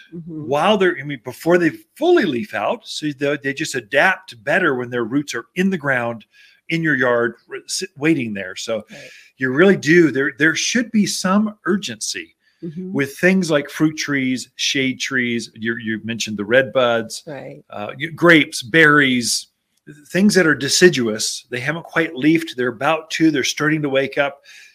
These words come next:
Speaker 2: You should really, really get those in the ground. It's not that you can't plant them after they're fully leafed. I mean, we sell a lot
Speaker 1: Right.
Speaker 2: more grapes when they've got full leaves and grape clusters on 'em.
Speaker 1: Right.
Speaker 2: But it's better to put 'em in before they wake up. So wake up on our, your timing.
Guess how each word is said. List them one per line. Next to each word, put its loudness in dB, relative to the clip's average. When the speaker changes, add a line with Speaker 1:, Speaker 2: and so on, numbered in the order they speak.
Speaker 2:
You -10
should -4
really, 4
really 4
get -4
those -2
in -10
the -8
ground. -2
It's -6
not 0
that -4
you -2
can't -2
plant -8
them -4
after -6
they're -2
fully -4
leafed. -4
I -14
mean, -8
we 0
sell 0
a 2
lot 4
Speaker 1:
Right. -6
Speaker 2:
more 2
grapes 0
when -10
they've 0
got 2
full 8
leaves 6
and -8
grape 2
clusters -6
on -4
'em. -6
Speaker 1:
Right. -10
Speaker 2:
But 6
it's 2
better 6
to 4
put 0
'em -2
in -2
before 0
they 2
wake 0
up. 0
So -6
wake -4
up -6
on -6
our, -6
your -10
timing. -8